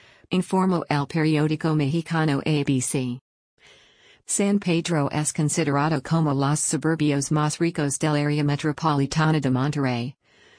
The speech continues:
hogar de algunos de los principales empresarios de México y el hogar de la mayoría de los diplomáticos de los Estados Unidos que trabajan en el consulado en esta ciudad.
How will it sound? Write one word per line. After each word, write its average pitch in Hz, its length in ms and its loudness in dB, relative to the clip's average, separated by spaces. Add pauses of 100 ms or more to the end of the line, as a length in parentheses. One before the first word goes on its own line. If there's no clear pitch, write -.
(480)
hogar 175 300 2
de 196 100 0
algunos 143 600 0
de 147 100 0
los 151 300 0
principales 151 840 -2
empresarios 147 840 0
de 151 80 0
México 156 600 0 (140)
y 151 60 0
el 151 140 0
hogar 151 280 -2
de 147 80 -2
la 147 180 2
mayoría 143 560 2
de 139 120 0
los 147 280 0
diplomáticos 156 920 0
de 147 100 -2
los 151 300 0
Estados 156 580 0
Unidos 151 500 2
que 160 220 0
trabajan 147 540 0
en 147 100 2
el 151 180 0
consulado 151 800 0
en 156 140 0
esta 147 300 -2
ciudad. 123 760 -2